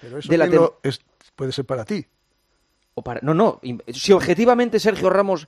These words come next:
Speaker 2: digamos
Speaker 1: Claro.
Speaker 2: que es elegido veinte
Speaker 1: Es
Speaker 2: veces
Speaker 1: que
Speaker 2: el mejor jugador del Sevilla, que mete diez goles de cabeza y que, y que realmente ha hecho una temporada que se le convierte en el mejor central español, ¿Sergio Ramos puede ir a la Eurocopa?
Speaker 1: Pues, pues aquí las puertas abiertas de la selección las tiene todo el mundo.
Speaker 2: No, no, le tiene que llamar usted.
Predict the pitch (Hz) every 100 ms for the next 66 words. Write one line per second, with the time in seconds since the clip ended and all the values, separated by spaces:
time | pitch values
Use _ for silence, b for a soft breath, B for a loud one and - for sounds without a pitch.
0 | - 156 175 190 - 170 170 - - 165
1 | 190 175 185 190 - 151 160 185 185 185
2 | 180 170 156 180 175 170 156 143 135 101
3 | 95 87 B B - 165 196 220 196 214
4 | 180 208 175 170 160 104 - 95 - B
5 | 151 170 147 135 143 - 110 113 147 196
6 | 160 120 - 139 131 151 135 160 160 117
7 | - 117 160 147 123 180 185 190 185 165
8 | 170 214 - 226 220 226 240 214 196 220
9 | 214 202 190 185 240 247 - _ _ _
10 | _ - - - 104 101 - 101 - 107
11 | 98 117 127 127 135 127 143 139 131 147
12 | 147 202 175 151 113 208 226 151 202 214
13 | 151 117 165 214 190 190 143 214